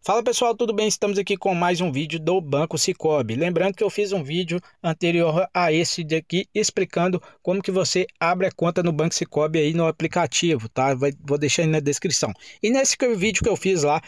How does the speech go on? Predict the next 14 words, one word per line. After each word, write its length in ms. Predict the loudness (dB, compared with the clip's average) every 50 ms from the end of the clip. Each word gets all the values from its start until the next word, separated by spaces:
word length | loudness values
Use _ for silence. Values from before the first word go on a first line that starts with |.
| -10 -20 -20 -20 -20 -8 _
a 160 | 0 0 0 0
Sofia 480 | 0 0 0 0 0 0 0 2 2
Sena 340 | 2 0 0 2 2 2 2
sessenta 200 | 2 2 2 2
e 40 | 2
três 300 | 0 0 0 0 2 2
onze 320 | 2 2 0 0 -2 -6 -8 -10 -18 -20 -20 _ _
quer 220 | 0 0 2 2
saber 420 | 2 2 2 2 2 2 0 0 0
como 320 | 0 0 0 2 2 0
que 220 | -2 0 0 2 2
abre 400 | 4 2 2 2 0 -2 -2 -2
uma 200 | 0 0 0 0
conta 440 | 0 -2 -2 -2 -2 -2 -2 -4 -4